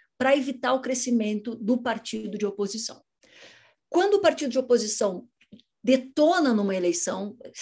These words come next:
arrebenta de votos numa eleição, resolvem que estava na hora de abrir o sistema <laughs> partidário, porque aí era mais fácil, né, que o partido se dividisse e, portanto, as oposições, a oposição se tornassem as oposições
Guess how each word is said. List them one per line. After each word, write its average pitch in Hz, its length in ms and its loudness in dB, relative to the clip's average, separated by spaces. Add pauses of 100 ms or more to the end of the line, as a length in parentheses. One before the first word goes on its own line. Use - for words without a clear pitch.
(500)
arrebenta 240 800 2
de 208 80 -4
votos 185 320 0
numa 190 180 -8
eleição, 214 560 -6 (240)
resolvem 247 520 2
que 247 60 -8
estava 233 280 -6
na 226 160 -2
hora 220 220 0
de - 100 0
abrir 220 340 0
o 226 40 -8
sistema 233 500 -2 (440)
<laughs> - 440 -20
partidário, 202 560 -4
porque - 240 -4
aí 202 160 -2
era 190 140 -2
mais 226 240 -6
fácil, - 400 -16
né, 262 160 -6
que 269 100 -14
o - 60 -18
partido - 320 -12
se 220 100 -6
dividisse 214 640 -4 (300)
e, 240 60 4
portanto, 208 440 0
as 196 80 -8
oposições, 208 840 -8 (180)
a 214 160 6
oposição 208 640 4
se - 100 -10
tornassem 196 460 -4
as 277 240 0
oposições 196 800 -2